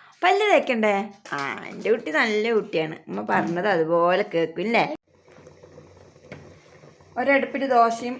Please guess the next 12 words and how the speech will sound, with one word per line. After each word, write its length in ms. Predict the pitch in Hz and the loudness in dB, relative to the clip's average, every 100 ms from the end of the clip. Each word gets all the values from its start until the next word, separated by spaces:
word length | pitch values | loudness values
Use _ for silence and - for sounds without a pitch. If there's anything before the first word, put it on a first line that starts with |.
| - | -8
ഒരടുപ്പിൽ 400 | 214 220 214 208 233 | -4 -4 -4 -6 -4
സാമ്പാറിനുള്ള 580 | 220 196 190 202 190 196 208 | 0 0 0 -2 -2 -4 -4
പണിയും 300 | 185 185 190 175 | -4 -6 -6 -6
നോക്കുകയാണ്. 540 | 170 170 185 165 214 320 - - - - - | -6 -6 -6 -4 -6 -10 -14 -20 -20 -14 -10
കുട്ടികളൊക്കെ 560 | - 226 226 220 240 233 | -2 2 4 2 0 -2
മദ്രസയിൽ 520 | 185 185 185 196 185 202 - | -2 -4 -4 -4 -4 -4 -4
പോയിട്ട്, 440 | 190 165 165 156 170 | -2 0 0 0 0
അപ്പോൾ 180 | 156 - | 2 0
അവർ 100 | 202 226 | 0 -2
പോകുമ്പോഴേക്കും 540 | 226 202 202 208 220 214 | -2 -2 0 -2 -2 -2
തന്നെ 120 | 208 220 | -2 -2
ഞാൻ 120 | 202 | -2